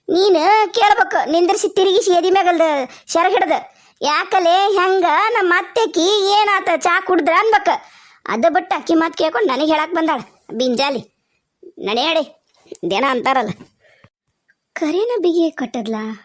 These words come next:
ಬೇಕಂತನ ಕಟ್ಟ್ಯಾಳ. ಏನ್ ಇವ ಏನಾರ ಹೊಳ್ಳ್ಯಾಡ್ ಬಿಗಿ ಮಾಡ್ಕೊಂಡನ? ಏನು ತಿಳಿವಲ್ಲಲ್ಲ. ಹ್ಮ್, ಇನ್ನ ಮತ್ತಿನ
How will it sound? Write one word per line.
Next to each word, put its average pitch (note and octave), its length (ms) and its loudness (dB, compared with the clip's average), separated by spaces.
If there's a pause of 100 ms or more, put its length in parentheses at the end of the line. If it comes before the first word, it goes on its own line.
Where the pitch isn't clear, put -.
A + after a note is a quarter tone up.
(240)
ಬೇಕಂತನ A#4+ 560 0
ಕಟ್ಟ್ಯಾಳ. A#3+ 360 -6 (960)
ಏನ್ G4+ 180 4
ಇವ F#4 120 4 (140)
ಏನಾರ G#4 300 4 (240)
ಹೊಳ್ಳ್ಯಾಡ್ F4 380 2
ಬಿಗಿ D#4 220 0
ಮಾಡ್ಕೊಂಡನ? C#4 600 -2 (1300)
ಏನು - 300 -6
ತಿಳಿವಲ್ಲಲ್ಲ. G#4 580 2 (1800)
ಹ್ಮ್, F4+ 360 2 (580)
ಇನ್ನ D#4 240 0
ಮತ್ತಿನ F4+ 560 0